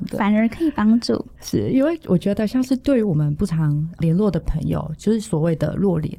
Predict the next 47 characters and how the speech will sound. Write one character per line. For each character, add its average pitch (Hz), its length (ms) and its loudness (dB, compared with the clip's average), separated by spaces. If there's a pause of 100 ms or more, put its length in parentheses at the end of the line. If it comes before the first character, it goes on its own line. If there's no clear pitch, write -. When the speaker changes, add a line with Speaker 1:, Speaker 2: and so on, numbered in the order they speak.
(140)
Speaker 1:
结， - 240 -6 (320)
它 - 160 -4
是 233 120 2
我 180 120 4
们 160 140 2
可 190 140 2
以 190 40 2
透 196 120 2
过 190 100 0
社 190 140 0
群 170 120 0
媒 147 160 2
体 156 120 0
就 160 120 0
去 160 120 -2
观 160 180 0
看 156 180 0
他 151 120 2
们 151 180 2
发 151 180 -2
布 170 160 -2
的 156 140 -4
资 - 240 -8
讯， - 180 -4 (300)
就 233 100 0
有 180 160 4
助 175 220 2
于 160 80 2
降 156 260 2
低 160 200 0
我 156 120 -2
们 135 180 -2
对 170 140 0
他 156 240 -4
的 147 220 -4
陌 185 180 4
生 - 320 -2
感， - 160 -6 (300)
并 190 160 2
且 - 300 -4
可 160 120 0
以 170 60 0
提 156 160 -8
升 - 180 -4
亲 - 220 -4
密 180 140 0
感。 - 200 -6